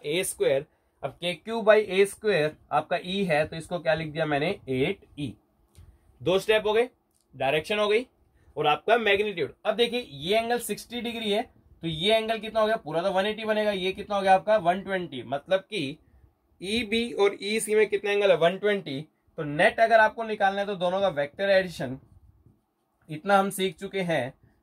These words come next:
Vector addition कैसे होगा? under root ए स्क्वायर प्लस बी स्क्वायर प्लस टू ए B cos theta। तो ए स्क्वायर मतलब सिक्स ई का स्क्वायर, थर्टी सिक्स ई स्क्वायर प्लस बी स्क्वायर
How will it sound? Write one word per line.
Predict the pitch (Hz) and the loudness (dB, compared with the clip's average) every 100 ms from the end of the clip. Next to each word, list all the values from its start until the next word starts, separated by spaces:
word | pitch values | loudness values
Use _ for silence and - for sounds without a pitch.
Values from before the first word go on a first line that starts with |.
| - | -6
Vector | 139 - 214 208 | -4 -2 -2 0
addition | 208 196 208 196 | 0 -2 -4 -2
कैसे | 190 180 | -2 2
होगा? | 202 185 180 185 | 2 4 4 4
under | 156 170 196 | 0 2 2
root | 175 185 - _ _ _ | 2 -4 -8 _ _ _
ए | 151 175 | -6 -4
स्क्वायर | 190 - 185 190 | -4 -4 -2 -2
प्लस | 175 180 | 0 -2
बी | 127 151 175 | -2 -6 -4
स्क्वायर | - 180 180 | -4 2 2
प्लस | 175 170 - | 2 -2 -4
टू | 160 165 | -4 -2
ए | 170 | 0
B | 156 170 - | -2 -4 -2
cos | 165 170 | -2 -2
theta। | - 190 147 135 135 _ _ - | -2 -2 0 -4 -4 _ _ -14
तो | 175 | -8
ए | 175 202 | 4 4
स्क्वायर | 196 - 151 | 4 0 0
मतलब | 147 185 | 2 0
सिक्स | - 202 - - - | 0 -6 -6 -14 -12
ई | 185 190 | -10 0
का | 190 | 0
स्क्वायर, | 175 - 135 - | 0 -4 -6 -4
थर्टी | 143 - 180 | -6 -6 -8
सिक्स | 165 190 190 214 214 196 _ - | -4 -4 -2 -2 -2 -4 _ -12
ई | 165 190 | -8 -6
स्क्वायर | - 170 135 107 - | -8 -4 -2 -2 -4
प्लस | 190 185 139 - _ _ _ _ _ 135 | 2 2 2 -6 _ _ _ _ _ -12
बी | 147 208 | -4 -2
स्क्वायर | 208 - 143 120 | -4 -2 -2 -2